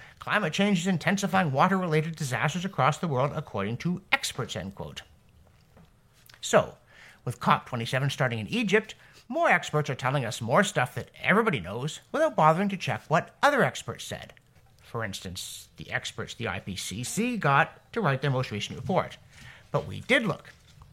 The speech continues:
Chapter eleven of the I P C C Sixth Assessment Report, published in August two thousand twenty-one, had this to say about global trends in extreme precipitation. Quote, "There are studies in regions of almost all continents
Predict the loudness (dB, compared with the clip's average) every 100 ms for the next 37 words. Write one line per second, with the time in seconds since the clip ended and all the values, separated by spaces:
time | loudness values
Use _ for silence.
0 | -20 -20 -18 0 2 2 0 2 2 2
1 | -2 -6 -10 -6 -6 -4 -4 -4 -4 -4
2 | -2 0 0 0 -2 -2 -4 -8 -4 2
3 | 2 0 -12 -4 -2 -2 -6 -6 0 0
4 | 0 0 0 0 -2 -4 -4 -4 0 0
5 | -2 -10 0 2 4 2 -2 -4 -4 -4
6 | -4 -2 -2 -2 -4 -2 -2 -2 -4 -4
7 | -4 -4 -6 -6 -6 -10 -12 -2 0 0
8 | -4 -12 -8 0 0 0 -10 -20 _ _
9 | _ _ 0 2 4 2 2 2 0 0
10 | -2 0 2 0 -2 -2 -2 -4 -6 2
11 | 4 4 4 2 2 -2 -6